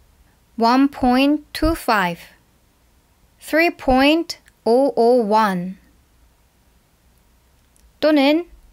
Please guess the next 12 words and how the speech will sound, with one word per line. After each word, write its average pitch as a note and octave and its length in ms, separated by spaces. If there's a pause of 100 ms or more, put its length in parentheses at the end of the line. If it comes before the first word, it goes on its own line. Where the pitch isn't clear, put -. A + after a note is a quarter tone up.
(560)
three D#4+ 300
point B3+ 760 (520)
three A3 140
point C4+ 260
zero - 20
zero A#3+ 400
one, F#3+ 540 (1000)
three E4 320
point C4 680 (580)
oh C4+ 280
seven D4 440
five F#3+ 440